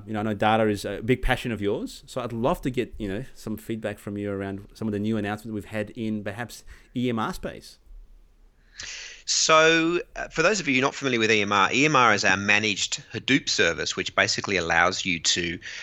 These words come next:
Speaker 2: very quickly get a, a Hadoop cluster up and running. And one of the key parts of that service is obviously support for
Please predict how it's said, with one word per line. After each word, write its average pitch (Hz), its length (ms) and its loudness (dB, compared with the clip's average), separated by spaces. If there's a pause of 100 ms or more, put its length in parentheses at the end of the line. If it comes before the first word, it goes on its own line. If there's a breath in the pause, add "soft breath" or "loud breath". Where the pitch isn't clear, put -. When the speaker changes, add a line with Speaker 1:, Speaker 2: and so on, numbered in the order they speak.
(120 loud breath)
Speaker 2:
very 101 180 6
quickly 98 400 0
get 95 220 2
a, 85 520 2
a 98 120 -6
Hadoop 90 220 0 (500 loud breath)
cluster 107 400 4
up 92 140 0
and 92 100 -2
running. 143 280 4 (600 loud breath)
And 117 260 4 (100)
one 175 120 2
of 247 80 -2
the - 80 -6
key - 500 -6 (380)
parts 131 320 2
of 135 60 -4
that 110 160 2
service 151 460 4
is 117 100 0
obviously 117 400 0
support 107 500 -4
for 101 480 2